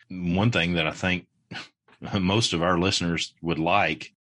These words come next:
different from Kentucky, the edible plants here on, in this part of the world, that's a really thick book.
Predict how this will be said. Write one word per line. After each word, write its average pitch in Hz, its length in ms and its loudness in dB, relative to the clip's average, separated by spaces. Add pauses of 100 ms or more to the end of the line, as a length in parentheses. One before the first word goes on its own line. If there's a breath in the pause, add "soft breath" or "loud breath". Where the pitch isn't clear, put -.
(240)
different 90 340 0
from 85 160 -2
Kentucky, 76 640 -2 (360 soft breath)
the 73 140 0
edible 95 280 0
plants 101 400 0
here 87 340 2
on, 80 360 -6
in 82 120 0
this 107 180 4
part 85 180 0
of 76 60 -2
the 78 60 -4
world, 78 340 -2
that's 117 160 0
a 71 80 -2
really 82 300 -2
thick - 300 -4
book. 90 360 -4